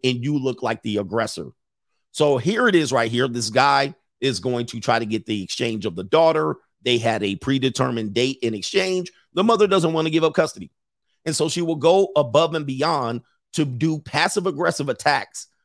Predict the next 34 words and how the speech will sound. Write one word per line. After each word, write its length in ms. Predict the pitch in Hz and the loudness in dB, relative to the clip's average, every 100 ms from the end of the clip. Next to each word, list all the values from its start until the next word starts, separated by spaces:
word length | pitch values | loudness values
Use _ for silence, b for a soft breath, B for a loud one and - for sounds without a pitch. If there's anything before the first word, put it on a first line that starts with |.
| _ - | _ -4
to 100 | 160 | -2
make 260 | 160 151 - | -2 -6 -6
the 100 | 139 | -6
father 340 | - 165 170 | 2 2 2
look 200 | 156 151 151 | 0 -2 -2
like 180 | 131 | -4
the 120 | 131 117 | 0 -2
aggressive, 600 | 107 170 156 120 113 _ _ _ | 2 2 2 0 -2 _ _ _
aggressor, 500 | 147 135 180 - 127 | -6 2 2 2 -4
and 100 | 123 | -4
she's 160 | 143 165 | -4 -2
gonna 160 | 165 147 | 0 2
look 180 | 139 | 2
like 160 | 131 127 | 2 0
the 80 | 131 | 2
victim. 360 | 185 - 76 - _ _ _ _ _ - | 0 0 -12 -14 _ _ _ _ _ -6
And 140 | 151 | -4
she's 220 | - 156 | -2 -4
not 360 | 139 151 190 - | -4 2 2 2
complying 680 | 185 165 175 196 156 139 135 | -2 -2 -2 0 0 -2 -2
with 140 | 139 | -4
the 60 | 139 | -2
custody 440 | - - 151 120 | 2 2 0 -6
order. 280 | 95 92 53 _ _ _ _ _ _ _ _ _ _ | -6 -6 -10 _ _ _ _ _ _ _ _ _ _
She's 260 | - 160 127 | -6 -6 0
not 260 | 147 180 | 2 2
complying 440 | - 160 165 160 156 | 0 2 2 2 -2
with 100 | - | -8
the 80 | 139 | -2
custody 400 | 180 196 135 110 | -2 -2 -2 -2
order, 280 | 110 117 - b b b | 0 -2 -6 b b b
and 160 | 180 180 | 0 0
she's 220 | 185 165 | 0 -2
also 420 | - 214 214 175 | 2 2 4 0